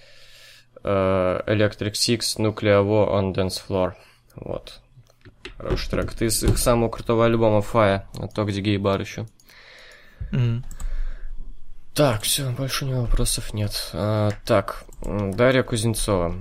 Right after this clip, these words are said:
Speaker 1: А, "Забронируй себе место, вдруг понадобится. Апдейт всё-таки понадобилось, хе-хе.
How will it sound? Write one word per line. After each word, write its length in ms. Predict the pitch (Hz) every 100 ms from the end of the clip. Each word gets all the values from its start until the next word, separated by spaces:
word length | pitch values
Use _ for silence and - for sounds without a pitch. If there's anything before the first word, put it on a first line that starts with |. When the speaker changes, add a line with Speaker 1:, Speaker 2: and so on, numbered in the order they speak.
| 95
Speaker 1:
А, 400 | 95 98 98 90 -
"Забронируй 500 | 107 107 110 123 117
себе 160 | - 110
место, 300 | 127 - 107
вдруг 260 | 104 107
понадобится. 680 | - 107 95 92 - - 95
Апдейт 340 | 98 110 131
всё-таки 320 | - 104 - -
понадобилось, 520 | 98 101 104 101 98
хе-хе. 460 | - 98 - 90